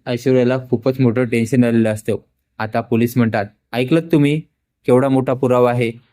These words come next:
आता तिथे ऋषिकेश म्हण-, म्हणतो, "साहेब, एवढा पुरावा बास झाला का सयाजीरावांना अटक करून शिक्षा करण्यासाठी?" तेवढ्यात तिथे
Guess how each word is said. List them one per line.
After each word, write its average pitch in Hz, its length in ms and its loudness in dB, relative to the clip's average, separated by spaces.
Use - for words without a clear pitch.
आता 113 300 -4
तिथे 113 400 -2
ऋषिकेश 127 440 0
म्हण-, 123 280 2
म्हणतो, 113 500 0
"साहेब, 170 300 -2
एवढा 151 200 2
पुरावा 175 540 0
बास 151 240 -2
झाला 165 220 0
का 143 220 -4
सयाजीरावांना 127 720 -2
अटक 117 180 -4
करून 123 260 -2
शिक्षा 123 340 -4
करण्यासाठी?" 117 540 -2
तेवढ्यात 127 260 2
तिथे 131 560 -2